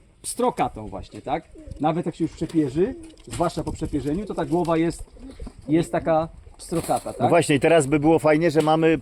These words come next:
Speaker 2: y, rozdział
Speaker 1: Tak.
Speaker 2: pomiędzy gołębiami pstrymi i tak
Speaker 1: I do
Speaker 2: zwanymi
Speaker 1: tego
Speaker 2: zmienniakami.
Speaker 1: dążymy, że jak ktoś ma czerwoną krasę, to żeby czerwono pstre, żeby to było wiadomo, do, jakoś to opisać, że to jest z krasy gołębi, gdzie na przykład matka była, prze-,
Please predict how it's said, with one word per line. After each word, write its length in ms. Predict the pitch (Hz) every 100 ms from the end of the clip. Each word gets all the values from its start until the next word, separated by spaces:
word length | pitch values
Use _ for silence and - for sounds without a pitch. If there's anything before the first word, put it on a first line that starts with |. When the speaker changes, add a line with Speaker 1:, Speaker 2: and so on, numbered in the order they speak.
| -
Speaker 2:
y, 440 | 135 139 127 120 135
rozdział 600 | 147 123 110 131 156 165 - -
Speaker 1:
Tak. 220 | 202 190
Speaker 2:
pomiędzy 600 | - 139 160 139 147 139
gołębiami 520 | 127 147 156 160 156 139
pstrymi 600 | - 143 156 165 196 165
i 160 | 170 151
tak 140 | 165
Speaker 1:
I 20 |
do 20 |
Speaker 2:
zwanymi 300 | 139 160 180
Speaker 1:
tego 120 | 160 165
Speaker 2:
zmienniakami. 520 | 180 185 175 139 110
Speaker 1:
dążymy, 120 | 92 82 _ _ - 135
że 140 | 202
jak 160 | 196 -
ktoś 280 | 226 220
ma 140 | 202 185
czerwoną 500 | 196 180 196 202 175
krasę, 580 | 175 185 165 - 175 214 226 -
to 80 | 165
żeby 240 | 160 175 - 160
czerwono 420 | - 156 185 175
pstre, 260 | - - 185
żeby 180 | 175 175
to 120 | 180
było 180 | 185 175
wiadomo, 460 | 170 190 175 143 -
do, 120 | 165 151 _ _ _ -
jakoś 300 | 190 196 -
to 120 | 175
opisać, 420 | 160 214 156 139
że 60 | 160
to 160 | 208
jest 300 | 202 180 - - - _
z 160 | -
krasy 480 | - 196 226 - 190
gołębi, 500 | 151 165 151 131 131 175 151
gdzie 160 | 190
na 100 | 180
przykład 340 | - 214 170 165
matka 360 | 180 185 165
była, 320 | 143 151 131 127 - - _ _
prze-, 160 | -